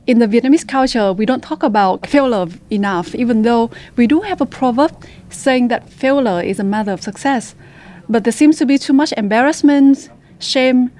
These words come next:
around this topic. So, uh, today I would like to ask this question to, uh, two of the most successful person, among the most successful people I know.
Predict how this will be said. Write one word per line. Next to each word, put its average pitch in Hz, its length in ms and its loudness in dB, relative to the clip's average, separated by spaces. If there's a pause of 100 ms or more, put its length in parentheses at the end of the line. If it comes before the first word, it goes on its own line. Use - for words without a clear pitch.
(140)
around 214 240 -2
this 202 120 -8
topic. - 540 -6 (420)
So, 233 600 0 (440)
uh, 202 160 -4
today 262 320 0
I - 20 2
would 214 120 -4
like 220 200 -2
to - 180 -6
ask 240 160 -4
this 240 140 -8
question 262 480 -2
to, 202 320 -4
uh, 180 80 -8
two 269 240 2
of 240 100 -2
the 208 80 -4
most 190 300 -2
successful 285 480 -2
person, 277 520 0
among 247 300 2
the 240 60 4
most 233 180 0
successful 294 380 -4
people 226 320 -2
I 185 120 0
know. 190 300 -2